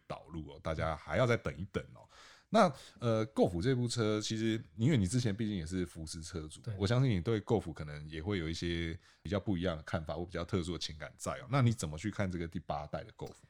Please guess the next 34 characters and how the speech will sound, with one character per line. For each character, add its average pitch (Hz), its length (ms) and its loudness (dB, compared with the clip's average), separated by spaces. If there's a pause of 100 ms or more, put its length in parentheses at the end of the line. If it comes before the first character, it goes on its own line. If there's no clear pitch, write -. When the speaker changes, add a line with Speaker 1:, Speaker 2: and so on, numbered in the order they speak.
(320)
Speaker 2:
八 160 180 -4
代 165 140 0
我 113 100 4
其 151 220 0
实 165 360 2
我 110 160 -2
对 143 320 4 (100)
七 - 300 4
代 151 200 10
就 135 100 8
已 120 60 8
经 117 120 6
蛮 101 220 6
惊 113 320 4
艳 110 200 2
的， 131 80 -12
Speaker 1:
对。 147 160 -2
Speaker 2:
因 147 160 4
为 151 80 10
经 151 200 6
历 151 140 8
很 101 160 4
多 123 160 6
世 123 240 2
代， 110 280 2 (200)
七 - 320 2
代 180 220 4
的 135 120 4
话 147 220 2 (640)
就 196 120 4
会 185 120 10
觉 143 140 10
得， 135 120 10
哇， 156 500 8